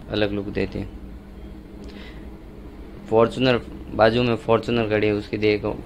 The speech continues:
प्लेट थोड़ी ऐसे मुड़, मुड़ गई है और इसकी अच्छी दिख रही है,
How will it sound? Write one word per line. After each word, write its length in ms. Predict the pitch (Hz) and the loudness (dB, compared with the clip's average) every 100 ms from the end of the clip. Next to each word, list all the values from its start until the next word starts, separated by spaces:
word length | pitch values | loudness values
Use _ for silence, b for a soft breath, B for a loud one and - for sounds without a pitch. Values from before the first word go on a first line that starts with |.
| - | -6
प्लेट 340 | 107 107 101 87 - | 2 4 2 -4 2
थोड़ी 200 | 113 107 | 4 6
ऐसे 300 | 104 104 104 | 4 2 -2
मुड़, 360 | 104 101 107 107 - - - - - - - - - - - - - - - - | -4 -2 0 -2 -4 -12 -12 -12 -14 -14 -12 -12 -12 -12 -14 -14 -16 -16 -12 -2
मुड़ 220 | 107 107 | 2 4
गई 180 | 104 101 | 4 2
है 140 | 95 104 - - - - - - - - - - - - - - - - - B B B - | 0 -6 -10 -14 -14 -16 -16 -16 -16 -18 -18 -18 -18 -16 -16 -16 -14 -14 -14 B B B -10
और 180 | - | -4
इसकी 220 | 104 - 110 - - - | -4 -4 -6 -6 -12 -8
अच्छी 240 | 107 - | -8 -6
दिख 220 | 101 95 | -6 -4
रही 120 | 98 | -4
है, 100 | 98 | -6